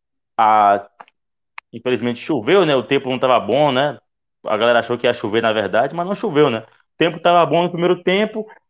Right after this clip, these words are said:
e foi uma chuva passageira. Então, muitos torcedores acabaram não indo pro estádio devido a isso, né? Foi transmitida aqui na, na Globo,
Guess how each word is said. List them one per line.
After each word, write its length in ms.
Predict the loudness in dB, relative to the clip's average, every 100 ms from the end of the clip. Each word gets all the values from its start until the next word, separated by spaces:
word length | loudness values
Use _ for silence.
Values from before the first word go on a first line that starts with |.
| _
e 120 | -4
foi 120 | 4
uma 140 | 4 4
chuva 300 | 2 2 4
passageira. 680 | 4 2 4 4 4 4 4
Então, 160 | 0
muitos 300 | -2 -4 -6
torcedores 580 | -6 -4 0 0 0 -6 _ _ _ _ _ -10
acabaram 380 | -2 2 2
não 140 | 2 0
indo 100 | -2
pro 100 | -4
estádio 480 | -4 2 4 4 0
devido 520 | -4 -2 -2 -2 0
a 140 | 2 4
isso, 260 | 0 -4
né? 160 | -6 -6 -4
Foi 120 | -4
transmitida 840 | -2 -4 -6 -6 2 4 2 -2 _ _ _ -20 _ -4
aqui 380 | -4 -2 -6
na, 160 | -2 0
na 140 | 0 -4
Globo, 480 | -2 -4 -4 -8